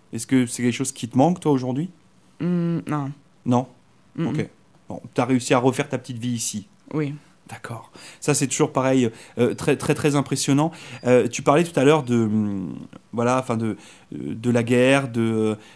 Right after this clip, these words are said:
Speaker 1: euh, enfin de la drogue et puis des, des complexités, euh, euh, criminelles là, en, en Ukraine. Est-ce que toi, quand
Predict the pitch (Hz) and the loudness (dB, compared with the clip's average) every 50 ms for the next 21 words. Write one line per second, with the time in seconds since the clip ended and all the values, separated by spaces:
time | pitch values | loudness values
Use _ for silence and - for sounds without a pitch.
0 | - - - - 92 95 95 98 101 104 104 104 107 - 117 110 107 107 101 104 | -20 -16 -12 -10 -8 -6 -6 -6 -6 -4 -6 -6 -6 -6 -6 -6 -6 -6 -4 -4
1 | 110 104 101 113 117 113 113 120 117 123 127 135 135 123 113 - 117 113 113 110 | -4 -2 -2 0 0 0 2 4 6 8 8 8 6 4 -2 -6 -4 -2 0 0
2 | 110 107 110 117 - - 117 107 123 110 - - 123 117 - 131 131 135 131 113 | 0 0 -2 -4 -4 -4 -4 -2 -2 -2 -2 -2 -4 -2 0 2 4 4 4 2
3 | 107 - - - - - - - 110 107 107 107 - - 135 139 123 123 127 135 | 0 -4 -8 -20 -20 -12 -6 -2 -2 -2 -2 -2 -2 0 4 6 6 6 6 6
4 | 147 147 127 120 113 110 - 113 120 - - 120 123 123 117 - 151 175 196 - | 4 4 4 4 2 2 0 0 -2 0 2 4 4 4 4 2 0 -2 0 0
5 | 117 117 - - - 135 - - - - 139 143 151 170 165 - - _ - - | -2 -4 -4 -2 -4 -4 -4 -6 -10 -2 4 4 4 4 2 -6 -20 _ -8 -4
6 | 127 123 | -4 -4